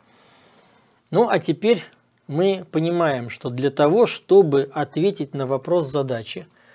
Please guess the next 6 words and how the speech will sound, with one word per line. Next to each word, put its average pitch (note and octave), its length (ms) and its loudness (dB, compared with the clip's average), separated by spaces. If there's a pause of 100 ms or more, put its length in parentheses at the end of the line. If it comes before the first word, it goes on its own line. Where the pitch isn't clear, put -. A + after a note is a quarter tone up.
(340)
то C#3 100 -2
есть - 440 -2 (600)
узнать, D3+ 680 0
как - 500 4 (600)
работает D3 720 2
нейтринный C#3+ 720 -6